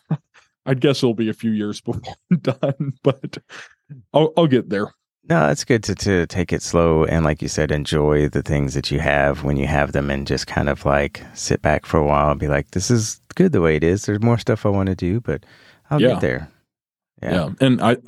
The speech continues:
Speaker 1: I think that was one thing that kinda came out of taking the break from social media too, 'cause, you know,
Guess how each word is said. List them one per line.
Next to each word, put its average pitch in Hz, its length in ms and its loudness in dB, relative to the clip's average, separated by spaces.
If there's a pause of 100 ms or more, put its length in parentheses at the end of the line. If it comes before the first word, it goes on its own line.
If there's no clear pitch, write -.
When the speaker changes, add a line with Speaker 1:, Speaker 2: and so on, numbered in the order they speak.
(320)
Speaker 1:
I 131 80 2
think 180 220 0
that 110 100 4
was 110 160 2
one 107 160 4
thing 101 220 0
that 95 200 -4
kinda 104 220 0
came 101 220 0
out 95 140 0
of - 120 -8
taking 98 340 0
the 92 60 -2
break 95 260 -2
from 104 140 0
social 101 340 0
media 92 340 0
too, 95 280 -2
'cause, 90 260 -6 (420)
you 113 80 2
know, 98 260 0